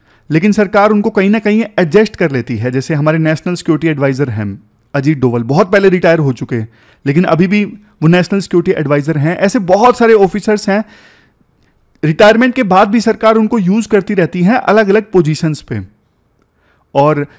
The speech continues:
वैसे भी देखो, लाइफ एक्सपेक्टेंसी हमारे देश में इंक्रीज हो रही है, मेडिकल फैसिलिटीज अच्छी हैं,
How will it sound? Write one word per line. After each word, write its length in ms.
वैसे 240
भी 80
देखो, 540
लाइफ 320
एक्सपेक्टेंसी 760
हमारे 280
देश 280
में 140
इंक्रीज 380
हो 100
रही 200
है, 240
मेडिकल 320
फैसिलिटीज 540
अच्छी 420
हैं, 240